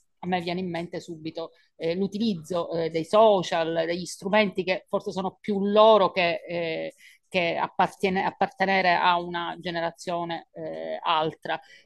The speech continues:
Eh, anche qui il turismo torna per essere ripensato, per ripensare un nuovo cambiamento di comunità.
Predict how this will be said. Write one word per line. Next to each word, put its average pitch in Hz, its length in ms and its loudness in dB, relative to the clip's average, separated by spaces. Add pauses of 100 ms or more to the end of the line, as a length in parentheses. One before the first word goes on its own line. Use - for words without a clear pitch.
Eh, 180 460 -4
anche 311 320 0
qui 320 200 2
il 220 120 -6
turismo 247 420 0
torna 165 600 -4
per 226 160 6
essere 233 380 2
ripensato, 226 640 2
per 202 140 2
ripensare 196 580 -2
un 185 100 -4
nuovo 185 200 -4
cambiamento 175 600 -4
di 160 100 -14
comunità. 151 580 -8